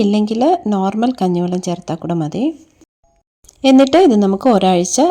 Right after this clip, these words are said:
പുളിപ്പിക്കാൻ വേണ്ടി വയ്ക്കാം. ഈ ഒരു വളം നമുക്ക് ഏത് പൂ ഇടാത്ത ചെടിക്കും കൊടുക്കാൻ പറ്റിയ ഒരു വളമാണിത്. ഇത് ആദ്യത്തെ സെറ്റ് പൂക്കൾ വന്നതാണ്. നമ്മൾ ഈ വളം കൊടുക്കുന്നതിന് മുൻപ്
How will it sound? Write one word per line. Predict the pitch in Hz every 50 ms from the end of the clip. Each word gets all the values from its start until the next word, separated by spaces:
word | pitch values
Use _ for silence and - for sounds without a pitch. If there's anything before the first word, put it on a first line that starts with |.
| 349 - _ -
പുളിപ്പിക്കാൻ | - 196 196 196 208 190 - 202 196 190 190
വേണ്ടി | 185 180 180 175
വയ്ക്കാം. | 165 165 165 - 202 277 359 - - _ _ _ _ _ _ _ _ _ _ _ _ _ _ _ _ _ _ _ _ _ _ _ _ _ _ _ _ _ _ _ _ _ - 254 285
ഈ | 320 330 320
ഒരു | 254 247 226
വളം | 220 202 196 208 226 214
നമുക്ക് | 196 180 175 170 - 254 294 302 220 185 180 185
ഏത് | 190 196 214 220 247 294 - - - _ -
പൂ | 190 190 202 202 196
ഇടാത്ത | 175 180 175 175 - - 196 196
ചെടിക്കും | - 170 160 165 160 - 226 269 277 -
കൊടുക്കാൻ | 170 165 165 - - 190 190 185
പറ്റിയ | 180 170 - _ _ _ - 226 214 180
ഒരു | 165 160 165
വളമാണിത്. | 160 165 160 165 165 151 147 151 143 - 220 285 370 392 - _ _ _ _ _ _ _ _ _ - 262
ഇത് | 262 330 285 214
ആദ്യത്തെ | 202 214 214 233 226 - 262 262 -
സെറ്റ് | - 202 202 - 214 214
പൂക്കൾ | - 190 185 - - 196 202 196
വന്നതാണ്. | 180 170 165 170 180 185 180 170 165 151 78 - _ _ _ 185
നമ്മൾ | 196 202 202 226 247 247
ഈ | 233 220
വളം | 202 190 202 233 247 254
കൊടുക്കുന്നതിന് | 226 202 208 - 185 190 185 185 190 190 190
മുൻപ് | 175 175 180 180 185 208